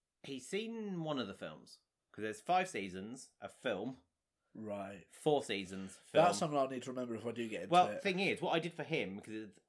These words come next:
Speaker 1: the box set has it all in, except for the, the newest two.
Speaker 2: Yeah.
Speaker 1: And I rearranged it so that I put the films in where you need to see them.
Speaker 2: Okay.
Speaker 1: So, um,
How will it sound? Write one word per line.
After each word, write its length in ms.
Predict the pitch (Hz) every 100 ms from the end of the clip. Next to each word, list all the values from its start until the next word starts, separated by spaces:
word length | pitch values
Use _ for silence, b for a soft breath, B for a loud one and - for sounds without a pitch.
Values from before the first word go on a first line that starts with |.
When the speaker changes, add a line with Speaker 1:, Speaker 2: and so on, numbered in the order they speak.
| _
Speaker 1:
the 120 | - 110
box 320 | 120 110 -
set 160 | 95
has 180 | - 113
it 100 | 107 117
all 200 | 110 101
in, 220 | 101 -
except 280 | 90 - -
for 60 | 90
the, 160 | 92 - 107
the 120 | 98
newest 340 | 101 107 113 -
two. 220 | - - -
Speaker 2:
Yeah. 280 | 120 117 87 - b b _
Speaker 1:
And 520 | 117 113 110 110 107 104 - _ _
I 400 | 127 123 123 117 - _ _ _ 127 120
rearranged 560 | 175 147 175 170 -
it 180 | 98 -
so 220 | - 113
that 160 | 107 110
I 120 | 110
put 360 | 107 - 131 - -
the 60 | 117
films 420 | - 139 131 123
in 220 | - 113 113
where 140 | 110
you 200 | 110 107
need 200 | 110 107
to 60 | -
see 200 | - 123
them. 160 | 147 - _
Speaker 2:
Okay. 360 | 214 - 135 202 - b b b b b
Speaker 1:
So, 340 | - 110 110 110
um, 400 | 107 104 101